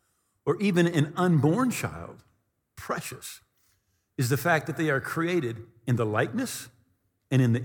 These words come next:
image of God. So we're created according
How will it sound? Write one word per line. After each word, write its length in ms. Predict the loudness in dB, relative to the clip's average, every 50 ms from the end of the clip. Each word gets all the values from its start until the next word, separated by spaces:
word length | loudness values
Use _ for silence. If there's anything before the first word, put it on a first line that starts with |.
| -2 0
image 540 | 2 2 2 0 0 -4 -6 -12 -14 -14 -18 -20 _ _ _ _ _
of 120 | -10 -8
God. 280 | -6 -6 -8 -8 -12 -18 -20 -20 _ _ _ _ _ _ _ _ _ _ _ _ _ _ _ _ _ _ _ -20 -20 _ _ _ _ _ _ _ _ _ -20 -20 -20 -20 -20 -20 _ _
So 160 | 6 6 6
we're 280 | 6 6 6 6 4 4
created 460 | 2 0 4 6 6 6 6 4 4
according 600 | 4 4 4 8 8 10 10 8 8 6 4 0